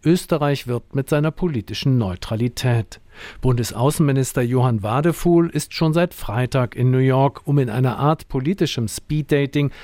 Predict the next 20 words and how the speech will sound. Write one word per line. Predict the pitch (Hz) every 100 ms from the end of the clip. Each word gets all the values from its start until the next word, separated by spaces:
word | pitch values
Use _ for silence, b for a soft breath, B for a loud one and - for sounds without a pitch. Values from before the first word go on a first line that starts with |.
| B
noch | 180 -
möglichst | 185 175 - 143 -
viele | - 170 143
Staaten | - - 113 113 135
für | - 160
Deutschland | 127 101 - 110 101
zu | -
gewinnen. | 117 120 120 120 107 - B B B
Wadefuhl | - 113 147 - 160 156
äußerte | 143 139 160 156
sich | 156 -
zuversichtlich, | - 185 180 151 135 - 160 -
dass | 160 160
es | 170
am | 180
Ende | 175 123 123 139
reichen | 120 135 135 147 135
wird | 147 147 - -
und | 104
versprach, | - 92 - 110 139 151